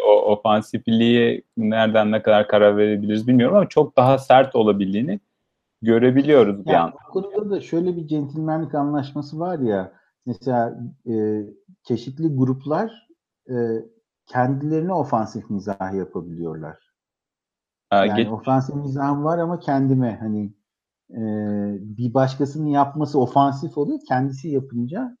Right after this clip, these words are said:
Speaker 2: o kadar ofansif olmuyor ya da mizah oluyor hakikaten. Öyle bir cen-, centilmenlik anlaşması gibi bir durum var, e, aslında. E, işte ne bileyim,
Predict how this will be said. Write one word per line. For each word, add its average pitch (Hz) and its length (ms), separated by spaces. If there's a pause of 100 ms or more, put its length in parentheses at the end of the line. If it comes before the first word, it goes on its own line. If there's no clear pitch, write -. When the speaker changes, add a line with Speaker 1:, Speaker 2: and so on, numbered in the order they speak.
(140)
Speaker 2:
o 135 140
kadar 135 220
ofansif 131 560
olmuyor 123 480
ya 120 260
da 120 100
mizah 123 380
oluyor 95 300
hakikaten. 104 640 (680)
Öyle 147 260
bir 151 240
cen-, 135 480
centilmenlik 135 720
anlaşması 117 580
gibi 117 180
bir 123 40
durum 220 300
var, 127 380 (120)
e, 107 80 (340)
aslında. 104 600 (640)
E, 104 80 (420)
işte 110 300
ne 135 80
bileyim, 120 360